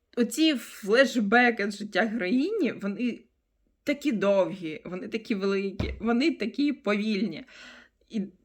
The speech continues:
ця оповідь іде переважно паралельно, тобто щось цікавеньке у неї стається в реальному житті, там, е, якісь інтриги, її оцей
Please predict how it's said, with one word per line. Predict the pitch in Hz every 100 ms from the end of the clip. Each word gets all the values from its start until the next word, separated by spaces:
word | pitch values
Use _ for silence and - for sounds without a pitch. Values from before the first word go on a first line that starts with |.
| _
ця | - 294 294
оповідь | 320 466 359 220
іде | 226 262
переважно | 330 254 285 254
паралельно, | - 247 247 220 202 -
тобто | 170 196
щось | - 254 254
цікавеньке | - 208 208 202 226
у | 170
неї | 175 175
стається | - 185 185 180 180 170
в | 160 170 165 -
реальному | 185 494 480 330 220
житті, | 196 220 - - 151 147 - _
там, | 185 180 170
е, | 170 170 165 160 -
якісь | 180 180 185
інтриги, | 220 214 190 185 190 175 170 175 - -
її | 185 180 214
оцей | 202 196 190 190 175